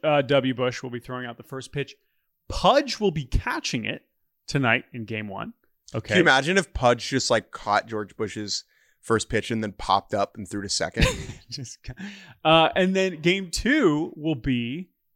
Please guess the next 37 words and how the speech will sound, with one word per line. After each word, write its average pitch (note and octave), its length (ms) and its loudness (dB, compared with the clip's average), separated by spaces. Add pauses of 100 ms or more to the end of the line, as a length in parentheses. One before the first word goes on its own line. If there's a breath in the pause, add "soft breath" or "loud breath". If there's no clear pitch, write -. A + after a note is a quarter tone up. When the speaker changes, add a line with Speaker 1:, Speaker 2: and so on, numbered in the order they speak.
(120)
Speaker 1:
Adrian C#3+ 360 -4
Beltre E3 640 0 (480)
throwing C#3 240 -6
it - 80 -8
out - 300 -6
to D#3 80 -10
Fergie B2 540 -14 (140)
Jenkins. A#3+ 480 -2 (360)
Now, D#3+ 100 4
this A#3 180 2
is D4 100 -4
interesting F3+ 280 -2
to E3 60 0
me D#3 100 4
because C#3+ 200 -4
I C#3+ 40 -8
was D3 80 -8
like, E3 100 0
"Okay, D#3+ 160 -2
well, C#3 180 0
what F3 220 2
do B3 80 2
you, G#3 100 -4
what's D#3+ 300 2
the B3 200 -2
easiest E3 460 0
way C#3+ 140 2
to B2 100 -2
think - 320 -6
about A2+ 440 2
who C3 160 -6
throws A#2 240 -8
the A#2 80 -12
first A2 260 -10
pitch?" E3+ 160 2
You A2+ 80 -10
just, G#2+ 160 -10